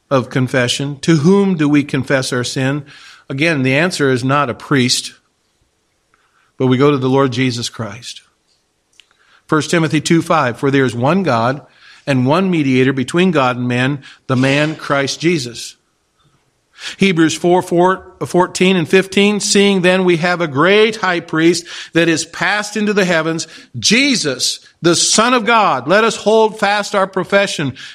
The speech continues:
For we have not an high priest which cannot be touched with the feeling of our infirmities,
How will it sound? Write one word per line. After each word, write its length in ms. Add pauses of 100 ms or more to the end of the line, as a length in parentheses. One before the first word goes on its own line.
For 160
we 240
have 180
not 320
an 100
high 240
priest 380
which 160
cannot 380
be 100
touched 340
with 120
the 100
feeling 340
of 120
our 160
infirmities, 680